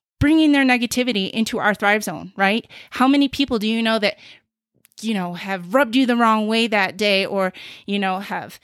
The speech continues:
stormed by you when you were running, you know, and they almost hit you in their car?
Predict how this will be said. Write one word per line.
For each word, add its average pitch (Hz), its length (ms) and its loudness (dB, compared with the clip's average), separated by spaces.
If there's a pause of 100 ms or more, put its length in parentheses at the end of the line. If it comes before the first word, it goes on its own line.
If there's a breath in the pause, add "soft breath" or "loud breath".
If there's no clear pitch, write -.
(160 soft breath)
stormed 294 580 2
by 262 220 4
you 262 360 4 (340 loud breath)
when 226 200 0
you 220 80 0
were 208 140 0
running, 240 640 2
you 233 140 -4
know, 208 180 0
and 202 180 -2
they 202 100 0
almost 214 220 0
hit - 240 -2
you 233 80 -2
in 214 140 0
their 202 160 -2
car? 226 460 0